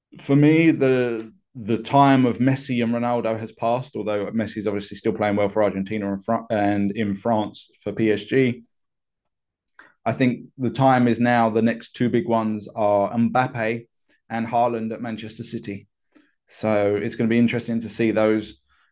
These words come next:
battle it on. But I predict that France will win this in normal time. I just think that they will have too much for France.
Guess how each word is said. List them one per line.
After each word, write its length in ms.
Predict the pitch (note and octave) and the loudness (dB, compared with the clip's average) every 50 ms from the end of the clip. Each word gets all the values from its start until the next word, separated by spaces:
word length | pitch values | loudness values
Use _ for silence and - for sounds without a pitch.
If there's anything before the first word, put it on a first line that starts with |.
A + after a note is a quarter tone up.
| _ _ _ - | _ _ _ 0
battle 200 | - A#2 A2+ A2+ | 2 2 4 2
it 60 | G2+ | 2
on. 240 | F#2+ B2 A#2+ A#2 A#2 | 0 2 2 2 2
But 100 | G#2 B2+ | 2 2
I 340 | A#2 C3+ C3+ C3+ C3 B2+ B2 A#2 A#2 - | 4 4 4 4 4 2 0 -4 -8 -10
predict 440 | - B2+ A2+ A#2+ A#2+ - - _ - | -6 -4 -4 -4 -4 -6 -10 _ -16
that 420 | - A#2 G#2+ A#2 G#2+ D2+ D2+ - - | -12 -8 -6 -4 -6 -6 -8 -14 -8
France 500 | - - B2+ B2 A#2+ A#2 F2+ - - - | -2 0 2 2 2 0 -2 -6 -12 -8
will 260 | G#2+ A2+ A#2+ B2 A#2 | -2 0 2 2 2
win 220 | A#2 A#2+ A#2+ A#2 | 2 2 2 0
this 440 | A#2 A2 A2 A2 - - - - - _ _ _ _ _ _ _ _ _ _ _ _ _ - | 0 -2 -6 -10 -14 -18 -20 -20 -20 _ _ _ _ _ _ _ _ _ _ _ _ _ 0
in 400 | C#3 C3+ C3 C3 C3 C3 B2+ C3 | 2 4 4 6 4 4 4 4
normal 300 | C3+ C3+ C3 B2+ A#2+ A#2 | 4 4 4 4 2 -2
time. 480 | - A#2+ A#2+ A#2 A2+ A#2+ A#2 A#2 A#2 _ _ _ - | -2 -2 -2 -2 -2 -4 -6 -6 -12 _ _ _ -8
I 100 | A#2 A2 | -8 -6
just 160 | G#2+ A2 - | -6 -6 -6
think 180 | B2 A#2 - | -6 -6 -6
that 140 | G#2+ G2+ - | -6 -6 -2
they 140 | A#2 A2+ A2 | 2 2 2
will 140 | G#2+ G#2+ G2+ | 2 2 0
have 300 | A#2 A#2 A2 G2+ - _ | 0 -2 -2 -2 -4 _
too 220 | - - B2 A#2+ A2 | -6 -2 0 0 0
much 360 | A2 G#2+ G#2+ G#2 - - - | 0 0 -2 -4 -6 -10 -10
for 280 | - - A2 G#2+ G#2 | -2 0 2 2 2
France. 460 | G#2 - A2+ G#2+ G#2+ G#2+ - - - | 0 -2 -2 -2 -2 -4 -6 -10 -16